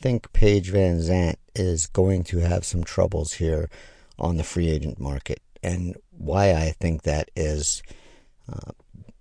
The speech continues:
because she spoke to Damon Martin at M M A Fighting, and something that came out was that she has a surgery scheduled on her arm. Um, and so what, what M-, Martin wrote is,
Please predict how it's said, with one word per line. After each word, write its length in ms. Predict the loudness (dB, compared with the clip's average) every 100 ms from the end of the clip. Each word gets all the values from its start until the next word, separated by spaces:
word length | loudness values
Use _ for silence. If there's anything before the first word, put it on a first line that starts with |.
| -10
because 300 | -4 -2 -2
she 200 | 0 0
spoke 500 | -2 2 2 0 -4
to 720 | -2 0 2 2 -2 -4 -6 -10 -20 -20 -20 -20 -8
Damon 320 | -2 0 0 -2
Martin 340 | -2 -2 -4
at 200 | -4 -4
M 180 | -2 -2
M 100 | -4
A 140 | -6
Fighting, 480 | -2 0 2 2 -2 _ -20 _ _ _ _ -8
and 460 | -6 -4 -6 -6
something 360 | 2 2 4 0
that 180 | 0 0
came 260 | 2 4
out 260 | 4 2 0 -18 -20 -20 -20 -10
was 280 | -2 0 2
that 320 | 2 2 0 -6 -16 -18 -20 -20 -16
she 260 | -10 -4 0
has 280 | 2 2 0
a 100 | -2
surgery 540 | 0 0 0 -2 -4
scheduled 600 | -4 0 0 0 -4 -6 -10
on 160 | -8 -4
her 140 | -4 -4
arm. 280 | -8 -8 -10 -18 -20 -20 -20 -20 -20 _
Um, 380 | -14 -12 -12 -16 -18 -12
and 180 | -6 -2
so 220 | -2 -4 -6
what, 200 | -4 -4 -2
what 220 | -6 -4
M-, 280 | -6 -6 -8 -8
Martin 360 | -2 0 0 -4
wrote 260 | -2 -2 0
is, 400 | -2 -2 -6